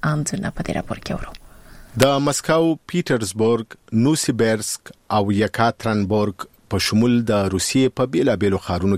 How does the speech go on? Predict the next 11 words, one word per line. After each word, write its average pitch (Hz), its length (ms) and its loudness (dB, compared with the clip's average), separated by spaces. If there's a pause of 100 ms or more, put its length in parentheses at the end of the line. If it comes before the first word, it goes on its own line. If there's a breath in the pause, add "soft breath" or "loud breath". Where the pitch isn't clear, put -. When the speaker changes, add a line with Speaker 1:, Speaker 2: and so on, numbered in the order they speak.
Speaker 2:
کې 95 300 2
د 90 260 -2
کرملن 95 420 0
د 90 140 -2
سرسخت - 500 -2
منتقد 120 500 -2 (420 loud breath)
الکسی 170 360 0
ناوالني 127 500 2
د 92 120 -6
پلویانو 110 500 0
لخوا 123 240 0